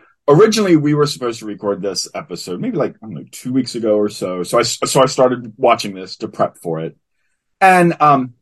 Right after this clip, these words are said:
I don't wanna say it, like, comes out of the blue, but it is kind of like, you know, Margaret opens up about this letter and reveals her. Now, in, in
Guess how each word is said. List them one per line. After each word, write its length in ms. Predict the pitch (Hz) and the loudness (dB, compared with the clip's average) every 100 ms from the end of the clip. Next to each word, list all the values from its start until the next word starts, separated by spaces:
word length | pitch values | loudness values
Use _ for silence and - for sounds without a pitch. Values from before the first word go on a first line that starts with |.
| - | 2
I 60 | 269 | 4
don't 120 | 269 | 4
wanna 120 | 202 | 2
say 160 | - 156 | 2 2
it, 80 | 123 | 0
like, 180 | 110 | -6
comes 220 | - 110 104 | -10 -4 -2
out 140 | 98 | -2
of 60 | 90 | -2
the 80 | 85 | -4
blue, 520 | 143 139 110 95 98 | 4 6 6 2 -2
but 120 | 254 | -4
it 100 | 262 | -2
is 160 | 285 262 | -4 -6
kind 220 | - 160 | -4 -4
of 100 | 143 | -2
like, 340 | 127 104 - - _ 117 | -2 -2 -4 -16 _ -8
you 100 | 110 | -6
know, 360 | 90 87 78 _ _ _ _ _ 113 | -4 -6 -10 _ _ _ _ _ 0
Margaret 440 | 113 117 120 110 | 4 4 4 4
opens 380 | 110 107 107 101 | 2 2 0 2
up 300 | 98 95 90 | 2 2 -2
about 320 | 82 87 90 | -4 -2 -2
this 200 | 110 - | -6 -8
letter 560 | 87 85 85 87 87 85 | -4 -2 0 -2 -2 -2
and 240 | 90 85 - _ _ 92 | -6 -8 -16 _ _ -10
reveals 480 | 95 87 85 80 | -6 -2 -2 -2
her. 220 | 85 80 - | -6 -6 0
Now, 300 | 113 107 - _ _ _ _ _ _ _ _ - | 4 4 0 _ _ _ _ _ _ _ _ 0
in, 220 | 143 147 | 0 0
in 280 | 151 143 | 0 2